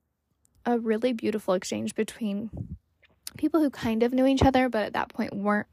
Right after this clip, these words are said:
very close. But because of that, even though they're not in each other's lives, I'm more of, like, the common denominator between that group of friends of mine.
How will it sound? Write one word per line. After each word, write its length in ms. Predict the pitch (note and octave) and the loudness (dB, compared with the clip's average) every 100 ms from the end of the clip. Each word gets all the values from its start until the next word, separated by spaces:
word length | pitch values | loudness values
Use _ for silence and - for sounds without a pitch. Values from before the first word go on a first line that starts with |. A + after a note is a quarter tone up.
| - | -6
very 300 | A3+ G#3 G#3+ | 2 2 2
close. 640 | - G#3+ G#3 C#4+ - - - - - - - - | 2 6 6 4 0 -8 -10 -20 -20 -20 -2 4
But 180 | A3 - | 4 4
because 460 | A3 - G#3+ G#3+ | 0 2 2 4
of 120 | A3+ | 4
that, 260 | C4+ D4 - | 4 4 2
even 300 | A3+ A3 G#3+ | -2 -2 0
though 280 | G#3+ G#3 G#3 | 2 2 0
they're 160 | G3+ | 0
not 280 | G3+ G#3 - | -2 -4 -4
in 100 | - | -4
each 220 | G#3 G3+ | -6 -6
other's 420 | G3+ G3+ - G3+ - | -6 -4 -4 -6 -4
lives, 420 | G3 F#3 G3 G#3+ | -2 -2 -2 -6
I'm 100 | G3+ | -6
more 220 | G3 G3 | -4 -6
of, 80 | F#3+ | -4
like, 160 | F#3+ G3 | -6 -6
the 100 | - | -10
common 340 | - G3 G3 | -8 -6 -4
denominator 640 | F#3+ F#3+ G3+ - G3 A3+ | -4 -4 -4 -6 -4 -4
between 440 | A3 A3 - G#3+ G#3+ | -4 -6 -6 -6 -4
that 240 | G#3+ - | -6 -6
group 240 | A3 G#3+ A3 | -6 -6 -6
of 140 | G#3+ | -8
friends 340 | - G#3 G#3+ | -6 -4 -4
of 80 | A3 | -4
mine. 280 | A3 A3+ | -2 -2